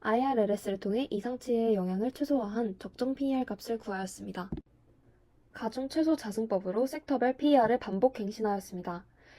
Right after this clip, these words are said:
여기서 사용한 반복 재가중 최소 제고법이란 반복 최적화 방법을 통해 최소화해 뉴튼랩슨 반복 최적화 방법을 수행하는 것입니다.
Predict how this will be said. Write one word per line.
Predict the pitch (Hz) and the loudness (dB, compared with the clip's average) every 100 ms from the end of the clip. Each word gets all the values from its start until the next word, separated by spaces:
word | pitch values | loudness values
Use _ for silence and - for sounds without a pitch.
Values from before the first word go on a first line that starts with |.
| - | -2
여기서 | 226 247 311 | 0 2 0
사용한 | 285 294 269 262 262 | 4 4 6 4 2
반복 | 208 196 240 - | -2 2 2 0
재가중 | 208 196 190 202 | -4 -2 -2 -2
최소 | 285 302 277 | 0 0 0
제고법이란 | 208 185 - 180 185 214 185 - - - | -2 -4 -2 -2 0 0 0 -12 -20 -8
반복 | 220 214 262 - | -4 0 0 2
최적화 | 311 320 294 | 0 0 0
방법을 | 262 196 196 196 | -2 0 0 0
통해 | 214 269 233 269 | 0 -2 -2 -4
최소화해 | 269 262 226 185 220 190 - - | -4 0 0 0 -4 -6 -10 -8
뉴튼랩슨 | 220 294 285 269 269 | -4 -2 -2 -2 -4
반복 | 233 196 185 220 | -4 0 0 0
최적화 | 269 269 - 262 | 0 -2 -2 -4
방법을 | 190 175 175 262 | -4 -2 0 0
수행하는 | 294 294 285 254 | -2 -2 0 -2
것입니다. | 196 - 180 175 180 | -4 -8 -6 -4 -4